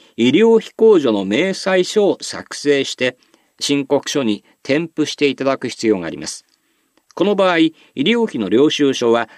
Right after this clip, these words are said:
確定申告期限から五年間保存する必要があります。お問い合わせ、国保年金課高齢医療係、電話三九零八の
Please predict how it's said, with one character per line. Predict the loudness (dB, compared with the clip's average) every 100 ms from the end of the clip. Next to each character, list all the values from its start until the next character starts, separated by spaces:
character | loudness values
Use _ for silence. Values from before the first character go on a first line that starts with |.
| _
確 | -8 -8 -6
定 | -2 0 0
申 | -4 -6 -4
告 | -6 -4 2 2 0
期 | -2
限 | 0 0 -2
か | -4
ら | -4 -6 -6
五 | 0
年 | 2 0 -2
間 | -6 -8 -8
保 | -10
存 | -4 -2 -2
す | -6 -6 -2
る | -2
必 | -4 -6
要 | -6
が | -6
あ |
り | -12
ま | -14
す。 | -14 -16 _ _ _ _ _ _ _ _ _ _ _ _ _ _ -10
お | 0
問 | 2
い | 2
合 |
わ | 2
せ、 | -4 -10 _ -20 -20 -20 -2
国 | -2 -2
保 | -2 2
年 | 2 2 0
金 | 0 0
課 | 0 -4 -6 -2
高 | 4 6
齢 | 6 6 4
医 | 6
療 | 6 4
係、 | 2 -4 -6 -10 -14 -4
電 | -2 0 -2
話 | -4 -6
三 | -4 -2 -4
九 | -2 2 2
零 | 2 0 0
八 | -4 -8 -6
の | -2 -2